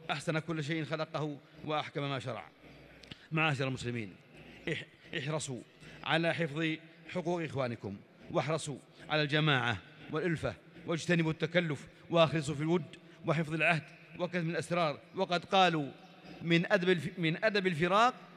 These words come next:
دفن الأسرار". أعوذ بالله من الشيطان الرجيم. يا أيها الذين آمنوا لا تدخلوا بيوتاً غير بيوتكم حتى تستأنسوا وتسلموا على أهلها، ذلكم خير لكم لعلكم تذكرون.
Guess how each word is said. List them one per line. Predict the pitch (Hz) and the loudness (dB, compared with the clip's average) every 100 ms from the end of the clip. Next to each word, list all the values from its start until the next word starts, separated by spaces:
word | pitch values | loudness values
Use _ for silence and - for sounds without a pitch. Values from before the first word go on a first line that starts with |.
| - 156 | 0 4
دفن | - 165 175 175 - | 6 8 8 6 0
الأسرار". | 151 135 127 143 110 - - - - - - - - | 0 0 0 -2 -2 -8 -20 -20 -20 -18 -18 -14 -6
أعوذ | 147 165 | -4 -2
بالله | 156 151 147 147 | -2 -2 -2 -2
من | 147 | -2
الشيطان | 143 - 147 135 135 | -4 -6 -4 -2 -2
الرجيم. | 131 127 131 110 - - - - - - - - | -4 -4 -6 -8 -16 -20 -20 -20 -20 -20 -18 -2
يا | 143 | 0
أيها | 143 131 | 2 2
الذين | 131 131 131 | 0 0 0
آمنوا | 131 135 135 127 - - - - | 2 2 0 -4 -10 -20 -18 -6
لا | 143 143 | 2 2
تدخلوا | 143 127 123 143 139 - - - - - - | 2 0 2 4 2 -4 -18 -18 -18 -10 0
بيوتاً | 147 151 147 135 143 | 4 4 2 -2 -2
غير | 135 131 147 131 | -2 -2 -2 -2
بيوتكم | 139 139 170 147 135 - - - | -4 -4 -4 -4 -6 -8 -18 -6
حتى | 160 156 151 | -2 -2 -2
تستأنسوا | 147 - 135 135 131 117 - - - | -4 -4 -2 -2 -4 -6 -10 -20 -4
وتسلموا | 156 143 139 156 147 147 143 | -2 -2 0 0 2 0 2
على | 139 139 | 2 2
أهلها، | 135 143 151 131 - - - 120 | 2 2 0 0 -2 -12 -16 -2
ذلكم | 147 147 147 135 131 | 2 4 2 0 -2
خير | 143 139 | -2 0
لكم | 143 143 127 - - - | 0 -2 -4 -8 -16 -2
لعلكم | 143 143 147 131 | 2 2 2 0
تذكرون. | 131 135 - 139 135 | -4 -4 -2 -2 -2